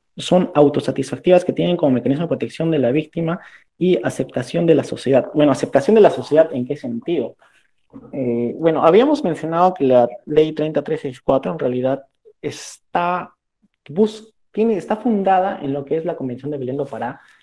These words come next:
y la Convención de Belén do Pará busca cambiar los patrones socioculturales de las personas, ¿no? Entonces, en alguna medida, allí sí estaríamos hablando de una aceptación social, pero ya desde una perspectiva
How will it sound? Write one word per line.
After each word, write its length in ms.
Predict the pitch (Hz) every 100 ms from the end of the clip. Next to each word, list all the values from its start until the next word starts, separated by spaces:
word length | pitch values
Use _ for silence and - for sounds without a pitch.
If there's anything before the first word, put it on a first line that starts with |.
| _
y 80 | -
la 80 | 143
Convención 400 | 147 147 143 208
de 80 | 185
Belén 160 | 165
do 120 | 180
Pará 220 | 165 131 151
busca 460 | 151 156 - -
cambiar 460 | 135 123 131 147 151
los 200 | 117 123
patrones 400 | - 127 135 139
socioculturales 800 | - - 113 113 127 123 131 131
de 60 |
las 140 | - _
personas, 540 | - 110 143 127 - - _ _ _
¿no? 160 | 123 131
Entonces, 420 | 123 135 143 143 - _ _ _ _ _ _ _ -
en 180 | 180 175
alguna 340 | 185 254 320
medida, 720 | 247 175 196 190 185 196 - - _ _
allí 400 | - 147 151 202
sí 160 | 220 -
estaríamos 560 | 208 185 175 185 196 190
hablando 300 | 151 160 156
de 80 |
una 120 | 156 165
aceptación 760 | - - 120 - 151 156 -
social, 500 | - 139 - 147 165
pero 160 | 175 131
ya 180 | 131 160
desde 200 | 165 143
una 180 | 151 -
perspectiva 840 | - _ 120 _ 151 147 147 -